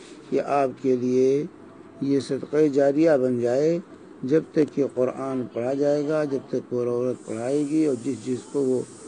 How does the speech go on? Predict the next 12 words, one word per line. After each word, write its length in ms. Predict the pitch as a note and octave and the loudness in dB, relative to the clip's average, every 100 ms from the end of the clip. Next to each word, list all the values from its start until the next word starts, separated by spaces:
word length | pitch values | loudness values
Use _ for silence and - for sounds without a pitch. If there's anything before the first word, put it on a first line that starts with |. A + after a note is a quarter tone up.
| - - - | -18 -20 -16
سکھائے 600 | - C#3+ A#2+ B2+ C#3+ D#3 | -4 -2 0 0 2 4
گی، 240 | D3 D#3 F3 - - - - | 4 4 2 -2 -18 -16 -6
آپ 240 | C#3 C#3 C3 | -2 -2 -2
کے 100 | D3 | -2
نامہ 340 | C3 B2+ B2 B2+ | 0 0 0 -2
اعمال 540 | A#2+ A#2 B2 B2 B2+ | -2 -2 0 0 -2
میں 240 | B2 C#3+ C#3 | -2 -2 0
نیکی 360 | A#2+ A2 D3+ | -2 -2 -2
لکھی 340 | C#3 A2+ B2+ A#2 | -2 -2 -4 -2
جاتی 400 | A#2 G#2+ A2+ G#2 | -2 -2 -4 -4
رہے 240 | G2+ G#2 | -4 -4
گی۔ 180 | G#2 F#2+ | -4 -6